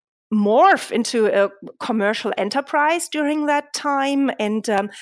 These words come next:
how, um, domain officials interacted with, um, local merchants in, um, uh, the various, um, cities and towns in which, um, they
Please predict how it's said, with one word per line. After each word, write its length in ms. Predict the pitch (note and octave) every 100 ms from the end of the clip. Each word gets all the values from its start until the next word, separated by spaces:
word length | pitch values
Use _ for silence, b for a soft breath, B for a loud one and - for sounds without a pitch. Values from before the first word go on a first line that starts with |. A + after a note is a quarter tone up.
| B B
how, 480 | A#3 A3 A#3+ A#3 -
um, 140 | G#3+ G#3
domain 320 | G#3 G#3 A3+
officials 520 | - A#3+ - G#3 - G#3+
interacted 680 | A#3 - F#3+ G#3 - D#4+ D#4+ -
with, 400 | A3+ G3+ G3+ - -
um, 260 | G3 F#3 F#3 B B B -
local 320 | G#3 B3+ C#4
merchants 720 | B3+ C#4 C#4+ - D#4 D4+ -
in, 360 | - B3 B3 A#3+
um, 240 | - A#3+ A#3
uh, 160 | -
the 140 | G#3+ G#3+
various, 520 | A3+ A3 A3 - -
um, 260 | - G3+ G3 - -
cities 460 | - A#3 G#3+ G#3
and 160 | G3+ F#3+
towns 420 | G#3 F#3+ G3 G#3
in 120 | G3+
which, 320 | F#3+ F#3+ - -
um, 300 | F#3+ F#3 F3+
they 460 | F3+ F#3 F#3 F#3